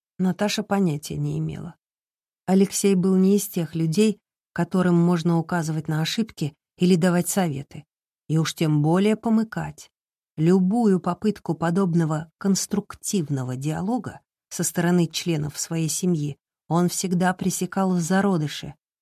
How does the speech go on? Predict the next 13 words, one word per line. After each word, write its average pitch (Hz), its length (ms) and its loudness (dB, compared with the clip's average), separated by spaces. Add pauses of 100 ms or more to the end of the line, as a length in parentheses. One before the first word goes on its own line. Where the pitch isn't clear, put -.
(120)
даже 160 280 0
если 170 300 0
тема 214 380 0
была 160 280 -2
совершенно 175 640 -2
невинной. 165 600 0 (640)
И 147 80 -4
неужели 143 500 2
сейчас 240 580 0
он 165 100 2
стал 170 300 -2
выслушивать 160 720 -4
упреки 202 540 -4